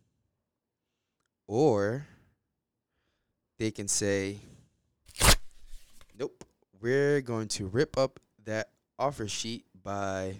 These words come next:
the other team, and we're gonna exercise our right of first refusal, and we are going to instead match that offer, and now they retain that player's services.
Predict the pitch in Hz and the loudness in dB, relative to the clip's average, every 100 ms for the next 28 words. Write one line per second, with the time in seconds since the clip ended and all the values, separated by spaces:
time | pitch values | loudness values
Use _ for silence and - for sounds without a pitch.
0 | - 95 117 135 104 - 104 110 - _ | -10 -4 0 0 -2 -6 -8 -10 -14 _
1 | _ _ 98 95 101 123 123 120 107 - | _ _ -14 -10 -4 -4 -4 -6 -6 -4
2 | 110 - 113 - 107 101 98 90 95 101 | -4 -4 -4 0 0 0 -4 -8 -4 -4
3 | 117 - - - 104 - 90 - 160 160 | -4 -6 -8 -4 -4 -4 -12 -12 -8 -4
4 | 127 139 143 _ _ _ _ - 104 98 | -4 -4 -10 _ _ _ _ -10 -8 -6
5 | 107 151 139 101 104 104 104 - 107 98 | -6 -4 -2 -2 -2 -2 -2 -6 -6 -8
6 | 95 - 139 104 101 110 - _ _ _ | -8 -4 -2 0 -2 -6 -16 _ _ _
7 | 101 127 - - 98 92 95 - 110 139 | -8 -6 -6 -6 -2 -2 -4 -4 -8 -8
8 | - - 95 101 107 104 104 98 - 107 | -16 -16 -10 -6 -6 -6 -8 -8 -10 -12
9 | 101 95 92 - 101 95 95 - 101 92 | -10 -8 -10 -8 -8 -6 -4 -4 -4 -4
10 | - - - - | -6 -6 -10 -14